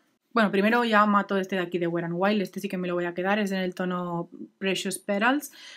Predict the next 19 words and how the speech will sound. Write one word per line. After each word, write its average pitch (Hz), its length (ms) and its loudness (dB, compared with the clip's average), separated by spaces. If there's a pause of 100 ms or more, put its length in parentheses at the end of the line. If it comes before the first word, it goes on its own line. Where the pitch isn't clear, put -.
(140)
Me 214 180 6
lo 196 260 4
regalaron 190 420 2
en 220 120 4
Influenster 202 720 0
con 185 400 -2
una 185 720 -2 (800)
bolsa 202 480 0
que 202 100 -2
me 190 160 -2
llegó 190 340 0
con 185 300 -4
todo 190 180 0
lo 190 120 -2
mejor 185 320 -4
del 185 180 0
dos 180 220 -2
mil 180 500 -6
dieciocho, 196 1900 -2